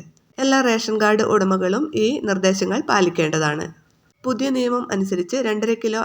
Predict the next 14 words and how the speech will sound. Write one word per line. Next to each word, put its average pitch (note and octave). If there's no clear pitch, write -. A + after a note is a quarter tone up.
അരിയും F#3+
രണ്ടര G3
കിലോ G#3+
ഗോതമ്പുമാണ് G3
ലഭിക്കും. F3+
നേരത്തെ A#3+
മൂന്ന് A#3
കിലോ A3
അരിയും G#3
രണ്ട് G#3
കിലോ G#3+
ഗോതമ്പും G3+
ലഭിച്ചിരുന്നെങ്കിൽ F#3+
ഇത് A3